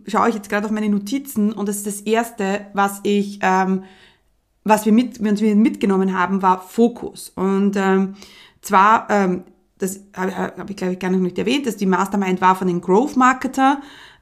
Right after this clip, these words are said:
ähm, und der erste Speaker war Marco Corallo und der hat über das Thema Fokus gesprochen. Und dass wir uns auf die einfachen Dinge fokussieren sollen. Und ich tatsächlich habe das Thema Fokus,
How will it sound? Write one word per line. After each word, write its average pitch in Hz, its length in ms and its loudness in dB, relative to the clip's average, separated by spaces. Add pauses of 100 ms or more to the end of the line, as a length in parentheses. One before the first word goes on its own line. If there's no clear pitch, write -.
ähm, 202 320 2
und 202 320 2
der 196 140 -2
erste 202 240 -2
Speaker 202 440 -4
war 180 380 2
Marco 190 300 -2
Corallo 262 480 0
und 196 400 -4
der 196 180 -2
hat 190 240 -4
über 196 160 -4
das 196 100 -4
Thema 190 220 -2
Fokus 208 420 -2
gesprochen. - 580 -14 (680)
Und 226 420 6 (480)
dass 214 220 0
wir 233 220 0
uns 302 220 4
auf 208 100 -6
die - 180 -6
einfachen 233 520 2
Dinge 254 380 6
fokussieren 214 960 -2 (340)
sollen. 185 480 0 (480)
Und 220 340 2 (240)
ich 302 180 0
tatsächlich 214 600 -4
habe 196 340 -2
das 196 200 -8
Thema 247 320 0
Fokus, 247 760 -8